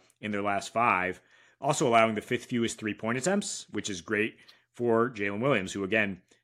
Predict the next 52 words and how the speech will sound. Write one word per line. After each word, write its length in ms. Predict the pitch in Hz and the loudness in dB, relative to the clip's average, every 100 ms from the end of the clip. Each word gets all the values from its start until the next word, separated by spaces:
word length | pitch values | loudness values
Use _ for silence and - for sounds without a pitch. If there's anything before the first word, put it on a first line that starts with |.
| _ | _
doesn't 220 | 104 139 | -2 2
take 140 | 143 147 | 4 4
many 220 | 135 143 | 2 0
threes, 380 | 123 107 120 - | -2 -2 -2 -4
does 200 | - 113 | -4 -2
shoot 180 | - 110 | -2 0
a 60 | |
high 100 | 113 | 0
percentage 360 | 110 101 117 92 | -2 -2 -4 -4
when 120 | 95 | -6
he 60 | 90 | -4
does, 360 | 104 90 113 | -4 -2 -4
but 220 | - 107 - _ _ _ - | -4 -6 -8 _ _ _ -10
i-, 40 | 110 | -6
is 360 | 120 113 113 | -2 0 0
just 200 | 113 101 | -2 -2
really 180 | 117 135 | 2 2
strong 320 | - 123 123 | 2 0 0
attacking 460 | 107 - 110 117 101 | 0 0 0 0 -6
the 60 | 92 | -4
rim 320 | 107 143 147 _ _ | -2 -2 -4 _ _
with 140 | 104 107 | -4 -2
no 140 | 107 | -2
Draymond, 540 | 107 107 107 107 107 - | 0 0 2 0 -2 -4
easier 340 | 113 92 92 | -6 -6 -8
path 340 | - 120 127 - | -2 2 2 0
to 100 | 127 | -2
the 80 | 120 | 0
rim. 280 | 123 120 107 _ _ - | 2 0 -4 _ _ -6
Warriors 420 | 98 107 110 98 | -2 0 0 -2
are 40 | |
gonna 140 | 104 104 | -2 0
have 140 | 107 | -2
to 100 | - | -4
sacrifice 800 | - 101 98 104 104 104 - - _ _ | -2 -2 -2 -4 -2 -2 -4 -8 _ _
some 220 | - 104 | -8 -4
rim 100 | 107 | -4
protection 420 | 104 104 107 107 | -4 -2 -2 -2
to 60 | 95 | -4
get 160 | 107 - | -4 -4
some 140 | 90 | -4
offense 420 | 90 110 123 113 | -4 -2 -4 -2
here. 320 | 120 117 117 - _ - | 0 0 -2 -6 _ -12
I 60 | 95 | -6
don't 60 | |
know 100 | 101 | -4
how 100 | 110 | -4
much 180 | 107 98 | -4 -4
they 100 | 107 | -6
can 100 | 98 | -6
play 220 | - 107 | -4 -4
Looney 460 | 92 101 107 110 | -4 -6 -4 -6